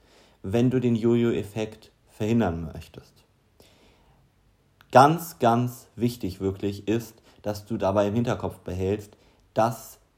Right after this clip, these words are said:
eine Diät dabei auch überhaupt nicht nöt-, notwendig ist. Und du den Jojo-Effekt am einfachsten vermeiden kannst, indem du einfach wirklich schaust, dass du deine Ernährung langfristig mit winzigen, kleinen Veränderungen, sogenannten Lifehacks,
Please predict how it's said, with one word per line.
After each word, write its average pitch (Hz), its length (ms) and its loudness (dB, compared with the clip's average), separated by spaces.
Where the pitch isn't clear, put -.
eine 107 220 -2
Diät 104 440 -2
dabei 107 340 2
auch 104 140 -6
überhaupt 104 300 -2
nicht 104 160 -10
nöt-, 120 400 -4
notwendig 101 540 -2
ist. - 200 -20
Und 107 340 -2
du 117 60 2
den 113 160 2
Jojo-Effekt 123 580 4
am 107 160 -2
einfachsten 131 640 0
vermeiden 123 520 2
kannst, 104 380 -4
indem 120 320 2
du 131 80 2
einfach 113 300 -4
wirklich 117 340 -4
schaust, 120 420 0
dass 123 280 -2
du - 80 -8
deine 113 420 -2
Ernährung 117 520 -2
langfristig 117 1040 0
mit 98 240 -10
winzigen, 123 880 -2
kleinen 127 440 2
Veränderungen, 113 680 -2
sogenannten 107 420 -4
Lifehacks, 113 640 -2